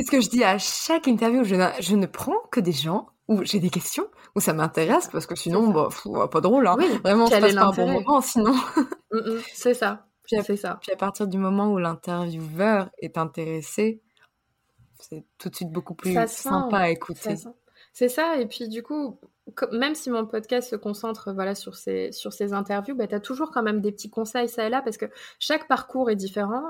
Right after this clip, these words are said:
Speaker 2: et donc là, il y a des
Speaker 1: Mhm.
Speaker 2: profils, euh, totalement, bah, il y a eu des romancières hybrides, euh, il y a des romanciers qui sont que en maison d'édition, d'autres que en auto-édition, et, euh, il y en a qui sont graphistes eux-mêmes, d'autres, euh,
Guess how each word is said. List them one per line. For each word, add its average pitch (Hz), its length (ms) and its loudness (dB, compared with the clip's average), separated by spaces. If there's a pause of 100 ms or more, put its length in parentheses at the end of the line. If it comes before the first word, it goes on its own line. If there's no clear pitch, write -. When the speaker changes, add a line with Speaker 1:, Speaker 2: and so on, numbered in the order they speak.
Speaker 2:
et 196 140 0
donc 202 340 -4
là, 220 260 0
il 190 80 -4
y 185 60 -2
a 180 60 0
des 180 120 -4
Speaker 1:
Mhm. 190 100 -6
Speaker 2:
profils, 202 380 -4
euh, 170 200 -2
totalement, 220 420 -4
bah, 175 180 -4
il 165 140 -8
y 175 60 -8
a 170 40 -2
eu 175 100 -4
des 175 100 -4
romancières 175 440 -8
hybrides, 247 340 -6 (460)
euh, 180 280 2
il 180 80 -2
y - 20 -2
a 180 60 -2
des 165 140 -6
romanciers 160 360 -16
qui - 80 -18
sont 170 160 -12
que 170 100 -10
en 165 80 -6
maison 165 220 -6
d'édition, 220 600 -4
d'autres 185 240 -6
que 190 80 -6
en 180 120 -4
auto-édition, 196 840 -8 (180)
et, 180 200 -4
euh, 170 40 -4
il 165 60 -6
y 165 40 -6
en 165 80 -6
a 175 60 -4
qui 180 140 -8
sont 180 100 -8
graphistes 165 440 -6
eux-mêmes, 226 420 -2
d'autres, 180 300 -10
euh, 160 80 -10